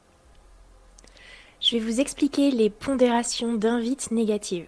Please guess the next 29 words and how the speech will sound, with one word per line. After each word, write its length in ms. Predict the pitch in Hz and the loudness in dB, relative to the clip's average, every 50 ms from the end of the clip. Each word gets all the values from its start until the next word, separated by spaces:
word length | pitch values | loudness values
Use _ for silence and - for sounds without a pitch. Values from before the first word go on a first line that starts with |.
| - - | -10 -8
au 80 | 196 | -6
cas 220 | 190 - 196 202 202 | -4 -2 0 0 0
où 80 | 208 | 0
vous 220 | 208 196 180 185 185 | -2 -2 -4 -4 -4
ne 60 | 180 | -4
connaîtriez 540 | - 196 185 190 185 - - 202 190 190 180 | -2 -2 -2 -2 -4 -4 -4 -2 -2 -2 -2
pas. 200 | - 170 156 - - - - - - - - - - - - - - - | -4 -8 -12 -12 -18 -20 -20 -20 -20 -20 -20 -20 -20 -20 -20 -20 -12 0
Au 80 | - 220 | 0 2
lieu 140 | 220 240 254 | 2 2 0
d'utiliser 500 | 277 277 - 294 - 277 254 226 254 226 | -2 0 0 0 0 0 2 2 2 2
un 100 | 220 208 | 0 0
texte 680 | - - - 214 - - - - - - - - - - - | -4 -2 -2 -2 -2 -2 -8 -16 -18 -18 -20 -20 -20 -10 -6
pour 120 | 214 196 | -6 -4
créer 300 | - - - - 214 208 | -4 -6 -6 -2 0 0
une 180 | 202 196 190 190 | 0 0 0 -2
image, 400 | 185 185 214 285 339 330 - - - | -2 -2 -2 -2 -2 -2 -4 -6 -4
on 100 | 214 220 | -2 -2
demande 380 | 214 208 240 247 269 277 269 240 | 0 2 0 0 0 0 0 0
à 80 | 226 | 0
l'I 260 | 220 196 208 202 196 208 | 0 -2 -2 -2 0 0
A 100 | 262 285 | 0 0
de 120 | 262 233 | -2 -4
créer 300 | - - - - 233 220 | -6 -6 -6 -2 -2 0
une 120 | 214 214 | 0 0
image 380 | 214 202 208 208 240 277 277 - | 0 0 0 -2 0 -2 -2 -2
la 100 | 214 214 | -2 -4
plus 240 | 208 - 226 233 220 - | -4 -6 -8 -8 -8 -8
différente 680 | 202 196 196 233 320 339 - - 294 262 233 240 240 - | -8 -8 -6 -2 -2 -2 -2 0 -2 -2 0 -2 -4 0
possible 480 | - 233 226 - - - 202 185 202 | 0 0 0 0 -4 -6 -8 -10 -10